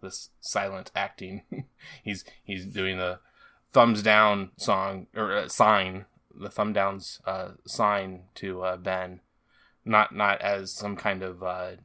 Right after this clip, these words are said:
negative, you know, as, as I think most people would kinda think, or, or even lower. It's, it's, it's kind of a, a f-,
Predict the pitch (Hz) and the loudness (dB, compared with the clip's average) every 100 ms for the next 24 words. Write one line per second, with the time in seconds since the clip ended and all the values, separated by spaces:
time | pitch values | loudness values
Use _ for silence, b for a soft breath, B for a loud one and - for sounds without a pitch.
0 | 113 123 175 117 95 98 107 - - 101 | 2 4 6 2 -2 -6 -8 -10 -10 -6
1 | 92 95 95 95 98 98 98 104 - 107 | -4 -2 -4 -4 -6 -6 -8 -8 -6 -4
2 | 104 101 95 95 92 92 92 98 101 90 | -4 -6 -8 -10 -6 -8 -8 -8 -8 -10
3 | 92 92 _ B B B B 110 123 135 | -14 -16 _ B B B B 0 2 2
4 | 117 101 - _ _ _ _ _ 117 110 | 2 0 -4 _ _ _ _ _ -6 0
5 | 110 131 180 92 95 98 107 - 107 - | 6 6 6 4 2 0 -2 -6 -10 -6
6 | 95 110 107 107 110 - 135 131 113 104 | -4 -4 -4 -10 -10 -4 -2 0 -2 -6
7 | 98 101 101 - - | -6 -8 -8 -10 -18